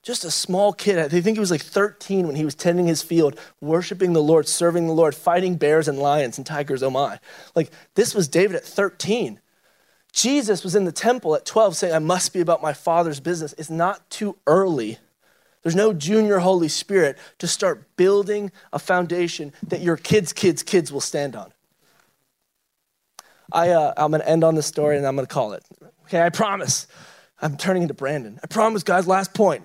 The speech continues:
ten minutes later. Um, we're gonna scrape that from the podcast. Um, <laughs> uh, a friend of mine, uh, he, uh, I gave him a prophetic word.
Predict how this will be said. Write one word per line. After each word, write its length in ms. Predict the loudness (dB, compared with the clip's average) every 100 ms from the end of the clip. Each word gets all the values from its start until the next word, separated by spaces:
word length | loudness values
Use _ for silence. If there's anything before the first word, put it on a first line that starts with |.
| _ -2
ten 160 | 0
minutes 220 | 0 -4
later. 240 | -6 -6 -10 -18 -20 -6 2
Um, 260 | 2 2 -2 -4 -6 -10
we're 80 | -2
gonna 160 | 0 0
scrape 300 | 2 0 0
that 160 | -6
from 100 | -6
the 80 | -10
podcast. 920 | -4 -4 -4 -12 -12 -12 -10 -10 -12 -10 0
Um, 360 | 2 2 -4 -12 -18 -20 -20 -20 _ _ _ _
<laughs> 880 | _ -20 _ -20 -20 -20 _ _ 2
uh, 340 | 4 4 2 -2 _ -6
a 60 | -2
friend 280 | 0 -2
of 80 | -4
mine, 340 | -2 -4 -4 -10 _ _ _ 0
uh, 300 | 2 2 0 -8 -20 -20 -20 -20
he, 560 | -18 -8 -2 0 2 0 0
uh, 160 | 0
I 100 | 0
gave 200 | 0 0
him 100 | 2
a 80 | -2
prophetic 380 | -2 -2 -2 0
word. 260 | 2 2